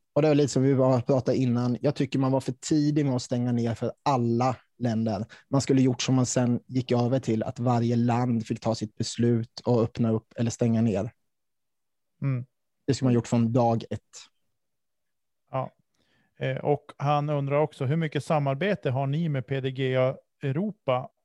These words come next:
Speaker 2: Eller går det mesta fortfarande genom P D G A globalt?
Speaker 1: Ja,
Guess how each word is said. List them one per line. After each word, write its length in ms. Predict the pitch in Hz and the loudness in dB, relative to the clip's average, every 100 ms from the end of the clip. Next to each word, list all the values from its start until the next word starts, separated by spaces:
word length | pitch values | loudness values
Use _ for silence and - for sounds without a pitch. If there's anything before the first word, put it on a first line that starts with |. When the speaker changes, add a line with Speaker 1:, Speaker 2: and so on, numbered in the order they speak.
| _ _ - | _ _ -8
Speaker 2:
Eller 180 | 135 135 | -6 -4
går 240 | 131 143 | 0 0
det 80 | 135 | 0
mesta 380 | 135 127 - 151 | -2 -4 -4 -4
fortfarande 560 | - 127 - 147 139 123 | -4 -8 -4 -4 -2 -4
genom 340 | 123 120 120 | -6 -6 -8
P 160 | 127 120 | -8 -6
D 120 | 123 | -8
G 300 | 120 120 120 | -8 -8 -6
A 120 | 117 | -8
globalt? 520 | 117 123 175 156 - - - _ _ _ - | -8 -4 -4 -4 -8 -20 -20 _ _ _ 0
Speaker 1:
Ja, 280 | 123 113 | 2 2